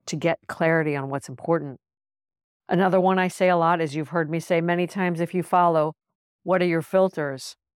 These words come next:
Getting clear on what's important brings back your sense of agency. It feels like you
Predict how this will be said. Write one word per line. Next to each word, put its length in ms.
Getting 360
clear 440
on 220
what's 220
important 760
brings 440
back 340
your 80
sense 300
of 180
agency. 640
It 100
feels 380
like 300
you 260